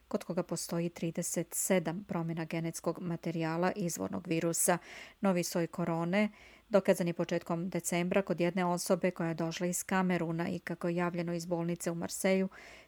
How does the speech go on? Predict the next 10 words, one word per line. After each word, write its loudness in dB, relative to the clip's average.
tim 4
sojem 2
na 0
području -2
juga 4
Francuske 0
zaraženo -2
je -2
dvanaest -4
osoba. 0